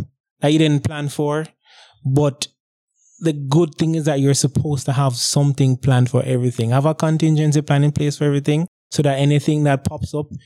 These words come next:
you can always find a way to fix it. But business is rough. It is tough, but it is rewarding. And also, apart from being rewarding, it is also very fulfilling once you see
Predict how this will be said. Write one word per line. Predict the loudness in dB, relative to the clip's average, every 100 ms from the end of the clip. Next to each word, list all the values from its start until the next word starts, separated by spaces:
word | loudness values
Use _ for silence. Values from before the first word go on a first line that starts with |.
| _ _
you | -2
can | 0 0
always | 2 2 2
find | 2 2 4
a |
way | 4 2
to | -2
fix | -2 -4 -4
it. | -2
But | -2 0
business | 0 0 0
is | 2 2
rough. | 2 2 0 -6 -10 -20 -20 _ -2
It | 0
is | 0 -2
tough, | -4 -4 -6 -10 -2
but | 0
it | 2 2
is | 2
rewarding. | 4 4 4 2 2 0 0 -2 -8 -20 -20 -4
And | -2 0 -4 _
also, | 0 2 2 2 0 2 2 2 -2 _ _ _
apart | -4 -4 -6 -8
from | -6 -6 -4
being | -2
rewarding, | -2 0 2 2 2 2
it | 2
is | 0
also | 0 0 0 2 0
very | -2 -6 0 2 2 0 2 2 0
fulfilling | 0 -2 0 0 2 2
once | 2 2 2
you | 0
see | 0 0 0 -2